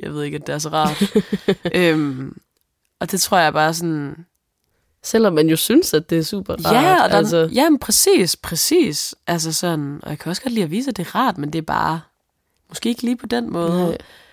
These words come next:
Speaker 1: Og det er virkelig størstedelen af de film, jeg har set, hvor det er normen, at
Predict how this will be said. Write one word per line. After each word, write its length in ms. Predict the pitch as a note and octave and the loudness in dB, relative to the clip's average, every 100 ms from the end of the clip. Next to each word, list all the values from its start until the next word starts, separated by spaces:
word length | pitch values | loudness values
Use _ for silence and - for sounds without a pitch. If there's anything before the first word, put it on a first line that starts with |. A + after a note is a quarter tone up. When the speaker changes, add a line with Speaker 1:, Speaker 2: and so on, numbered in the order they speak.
| _ _ _ - | _ _ _ -10
Speaker 1:
Og 160 | E3+ G#3+ | -8 0
det 260 | A3 G3+ E3 | 2 2 0
er 20 | |
virkelig 500 | F3+ F#3+ F#3 D3 - | 0 -2 -2 -4 -6
størstedelen 600 | - F3+ G3 G3 D3+ C3 | -4 -2 -2 0 -2 -4
af 60 | C3+ | -6
de 100 | D3+ | -8
film, 460 | - D#3 B2+ C#3+ - - | -6 -6 -6 -10 -14 -10
jeg 120 | - D3+ | -4 -2
har 80 | |
set, 480 | D3 D#3 C#3 C#3 - _ _ _ _ _ _ _ | -2 -4 -6 -8 -16 _ _ _ _ _ _ _
hvor 240 | F3 C#3+ | -2 -2
det 300 | C#3 D#3 D3 | -2 -6 -4
er 360 | A#2+ B2 C#3 _ _ | -4 -6 -8 _ _
normen, 680 | D#3 C#3+ B2+ - D3 D3 F#3 _ | -6 -4 -4 -8 -12 -14 -18 _
at 340 | - C#3+ - | -12 -12 -12